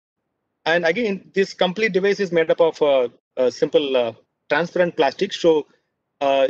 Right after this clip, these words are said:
we can easily use it in, under the any microscope, and it won't interfere. That is another advantage of, uh, using this, uh, device which we made in our lab. And if you see the cost comparison, these are the three-dimensional scaffold. Uh, our scaffold is four-dimensional still.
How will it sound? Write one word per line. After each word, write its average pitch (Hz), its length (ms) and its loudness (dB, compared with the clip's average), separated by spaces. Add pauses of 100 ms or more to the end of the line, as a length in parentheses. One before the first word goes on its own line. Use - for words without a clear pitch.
we 147 100 -6
can 165 160 -2
easily 190 320 -4
use 185 220 -2
it - 60 -4
in, 175 140 -4 (120)
under 156 200 2
the 165 140 0
any 180 140 0
microscope, 175 580 -2 (440)
and 143 200 -2
it 139 140 -6
won't 160 220 2
interfere. 156 420 0 (800)
That 147 100 -2
is 151 120 -2
another 143 340 0
advantage 143 260 -4
of, 135 200 0
uh, 120 220 2
using 135 300 -4
this, 123 220 -2
uh, 113 160 0
device 131 440 -2
which 127 160 -12
we 131 80 -4
made 127 220 0
in 131 60 -4
our 123 100 2
lab. 123 220 -4 (840)
And 175 180 -2
if 175 120 -6
you 202 60 -4
see 240 120 -6
the 220 160 -2
cost 185 400 -2
comparison, 185 600 0
these 170 200 -2
are 185 100 2
the 170 220 2 (180)
three-dimensional 202 380 -2
scaffold. 185 520 -4
Uh, 147 300 2 (600)
our 151 140 4
scaffold 175 340 0
is 165 80 -4
four-dimensional 165 420 2
still. 185 280 -2